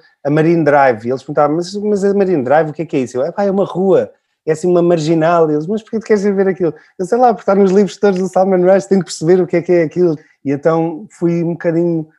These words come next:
confirmando e, e também desconfirmando, portanto, e também contrariando as expectativas que eu tinha, por isso já tinha aqui um rol de coisas, mas, por exemplo, depois havia outras que se calhar para um,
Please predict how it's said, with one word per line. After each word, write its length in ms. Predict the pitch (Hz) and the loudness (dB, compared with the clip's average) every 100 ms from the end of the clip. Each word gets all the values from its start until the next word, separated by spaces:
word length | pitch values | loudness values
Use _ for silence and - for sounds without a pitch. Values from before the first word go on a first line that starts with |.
| _ | _
confirmando 880 | 175 170 180 160 156 175 180 175 190 | -2 0 2 2 2 2 0 -4 -8
e, 520 | 185 165 165 160 151 | -6 -4 -4 -4 -6
e 40 | 147 | -4
também 380 | 165 156 165 180 | -2 2 2 0
desconfirmando, 680 | - 156 143 139 143 175 | -4 -6 -4 -4 -2 -4
portanto, 240 | 170 127 139 | -4 -8 -8
e 60 | |
também 300 | 131 131 139 | -8 -4 -4
contrariando 840 | 135 139 139 139 131 143 151 160 170 | -4 -6 -4 -4 0 0 -2 -4 -8
as 140 | - 147 | -6 -4
expectativas 540 | 165 160 151 165 160 | -2 -2 -2 -4 -4
que 60 | 165 | -4
eu 60 | |
tinha, 220 | 156 175 175 | -4 -2 -2
por 140 | 151 | -4
isso 180 | 143 131 | -8 -2
já 160 | 156 | -2
tinha 260 | 156 160 156 | -2 -4 -6
aqui 160 | 151 160 | -6 -4
um 120 | 151 | -4
rol 340 | - 151 151 | -2 0 0
de 80 | 143 | -4
coisas, 420 | 160 156 160 156 _ _ - | -2 0 -2 -8 _ _ -8
mas, 140 | 151 | -8
por 140 | - | -6
exemplo, 260 | 151 160 131 | -4 -2 -2
depois 300 | - 143 143 | -4 -4 -2
havia 280 | 139 139 143 | -4 0 2
outras 540 | 131 135 143 160 - | 2 0 -2 -8 -10
que 180 | - - | -16 -18
se 100 | - | -10
calhar 440 | 147 143 139 135 | -4 0 0 -2
para 180 | - 131 | -6 -6
um, 280 | 131 131 | -4 -6